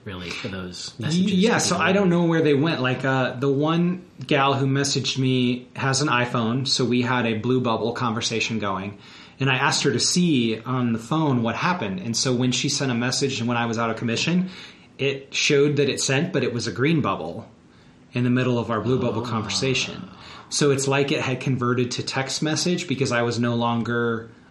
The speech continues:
Speaker 2: on the iMessage network, I guess. Um, but I still never received it. So
Speaker 1: But
Speaker 2: she
Speaker 1: you're
Speaker 2: knew maybe something was up. I mean, anytime you have an i-, an iMessage conversation and a green
Speaker 1: Yeah.
Speaker 2: bubble slips in there,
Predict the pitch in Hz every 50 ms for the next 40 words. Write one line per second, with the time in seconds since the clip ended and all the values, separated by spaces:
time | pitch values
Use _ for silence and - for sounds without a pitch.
0 | - 113 113 113 117 117 117 113 113 113 110 117 - 117 117 - - 110 117 113
1 | 113 113 - - 110 104 - - 110 110 104 139 147 156 160 160 - - - -
2 | 135 135 147 147 156 156 - - - - - - - - - - - - - -
3 | - - - - 131 127 127 120 113 107 151 127 127 127 - - - 180 156 135
4 | 127 117 110 101 92 95 - - 110 90 - - - - - - - - - -
5 | - - - - - - - - - - - - - - - - - 165 175 196
6 | 180 - 185 254 254 247 220 196 185 180 175 165 151 151 151 151 151 156 151 143
7 | - - 147 139 - - 143 139 131 123 - 131 127 123 - 127 120 135 131 139
8 | 165 165 170 - - 156 139 135 131 127 123 120 120 120 120 120 120 120 117 -
9 | 127 123 120 113 117 117 120 117 123 120 120 117 123 123 123 123 - - 120 -
10 | - 131 117 107 - - 120 117 120 - - 131 127 123 113 120 117 117 104 113
11 | 123 123 117 113 117 117 113 113 120 - - 127 - - 131 120 120 120 123 123
12 | 123 123